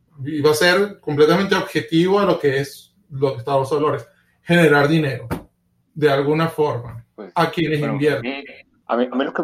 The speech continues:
Speaker 2: lo que me preocupa ahorita es, este, bueno, que no, no, no hemos llegado a hablar de esto, pero es, es ver que las economías tienen sus herramientas para, para afrontar crisis.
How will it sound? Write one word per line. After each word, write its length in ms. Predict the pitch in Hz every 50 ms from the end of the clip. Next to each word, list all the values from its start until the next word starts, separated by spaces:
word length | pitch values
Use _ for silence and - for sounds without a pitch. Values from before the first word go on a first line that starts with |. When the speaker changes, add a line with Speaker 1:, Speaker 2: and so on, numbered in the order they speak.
| -
Speaker 2:
lo 140 | 131 127 117
que 80 | 120 117
me 80 | 110
preocupa 340 | 110 - 107 - 117 - 160
ahorita 440 | 165 147 147 165 170 - 180 180 160
es, 460 | - - 135 139 147 143 139 - - -
este, 720 | 131 123 - _ - - 117 107 104 104 104 101 101 - -
bueno, 240 | - 110 98 - - _
que 160 | - 113 113
no, 200 | 117 123 131 139
no, 180 | 135 131 139 139
no 120 | - 123 131
hemos 200 | 131 131 131 117
llegado 220 | 113 110 113 117
a 40 | 120
hablar 240 | 120 120 117 117 110
de 160 | 113 127 135
esto, 260 | 127 - - 113 110
pero 200 | - 110 107 110
es, 340 | 120 127 135 127 - - - -
es 140 | 131 127
ver 200 | 131 139 135 135
que 360 | - - 139 131 123 110 107 110 _ -
las 180 | 135 127 127
economías 380 | 123 123 123 127 160 165 151 -
tienen 180 | - 147 147
sus 160 | 147 - 160 139
herramientas 520 | 127 117 117 120 143 170 165 - 156 - _
para, 460 | - 127 110 110 104 98 95 92 - _ _ _ _ _ _ _ _ _ _ _ _ -
para 260 | - 123 113 107 107
afrontar 540 | 107 - 127 113 110 113 117 117 131 127 _ _ _ _
crisis. 380 | - 139 127 113 - - - -